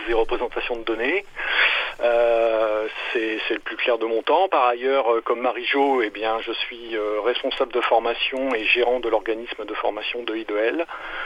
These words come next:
depuis deux mille six. Euh, on est super spécialisé sur des niches, euh, métiers. On fait du métier et c'est pour ça, généralement,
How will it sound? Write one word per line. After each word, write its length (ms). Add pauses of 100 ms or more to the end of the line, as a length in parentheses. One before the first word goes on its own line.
(260)
depuis 680
deux 100
mille 180 (180)
six. 420 (800)
Euh, 520
on 380
est 800 (220)
super 420
spécialisé 1040
sur 180
des 100 (160)
niches, 440
euh, 520
métiers. 720
On 120
fait 160
du 120
métier 920
et 40
c'est 100
pour 160
ça, 140
généralement, 640